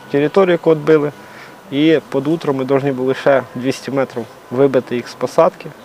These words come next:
і закріпитись, і дождатися піхоти. Але так як ми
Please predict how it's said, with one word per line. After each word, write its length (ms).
і 100
закріпитись, 760
і 80
дождатися 560
піхоти. 280
Але 200
так 240
як 160
ми 200